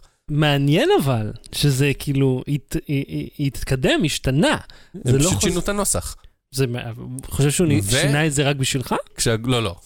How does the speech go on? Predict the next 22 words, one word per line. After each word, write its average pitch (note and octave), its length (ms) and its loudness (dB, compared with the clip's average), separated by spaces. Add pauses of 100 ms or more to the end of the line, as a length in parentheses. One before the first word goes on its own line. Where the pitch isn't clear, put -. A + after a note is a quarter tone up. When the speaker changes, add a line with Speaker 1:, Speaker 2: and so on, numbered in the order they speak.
(140)
Speaker 2:
<laughs> - 260 -4
לא B2+ 160 2
בגלל A#2+ 160 -2
שאני G#2+ 180 -2
מטומטם, G#2 360 -4
אבל B2 240 -2
הגוגל B2+ 380 -4
אסיסטנט, - 680 -4 (480)
יש A#2+ 200 0
לו B2+ 80 0
מדליבס. G#2 500 -2
אתה G#2+ 100 -4
מכיר G#2+ 260 -2
את, C3 140 -6
אה, A#2+ 160 0
מדליבס? C3+ 540 -4 (240)
Speaker 1:
כן, D3 400 0 (100)
ב-, B2+ 80 -2 (300)
ב-, A#2+ 260 0
איך A2+ 100 -4
קוראים C3 280 0
לו? A#2 180 2